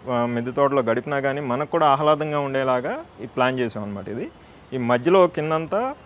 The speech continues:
ఆ, నీట్‌గా ఉండేలాగా, ఆ, గ్యాప్ ఎక్కువ ఉండేలాగా దీంట్లో చూసుకొని, దాని మీద పందిరి పెట్టాం పైన.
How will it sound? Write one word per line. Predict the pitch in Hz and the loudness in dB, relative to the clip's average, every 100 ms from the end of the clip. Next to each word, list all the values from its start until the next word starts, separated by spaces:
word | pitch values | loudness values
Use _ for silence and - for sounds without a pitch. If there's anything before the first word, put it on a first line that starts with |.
| - - - - 127 | -20 -20 -20 -10 -4
ఆ, | |
నీట్‌గా | 131 151 147 156 | -2 -2 0 0
ఉండేలాగా, | 143 139 135 131 156 165 160 - - | 2 4 4 4 4 4 2 -6 -4
ఆ, | 131 | 2
గ్యాప్ | 131 123 113 120 143 147 | 2 2 6 8 8 6
ఎక్కువ | 127 143 | -2 -2
ఉండేలాగా | 135 135 127 127 147 156 | 0 2 4 4 4 2
దీంట్లో | 135 139 139 131 127 | 0 -4 -4 -4 -8
చూసుకొని, | 120 147 226 | -8 -6 0
దాని | 131 143 | 2 4
మీద | 175 | 4
పందిరి | 214 180 170 170 | 4 4 2 2
పెట్టాం | 127 107 107 | 0 0 0
పైన. | 117 110 | 0 0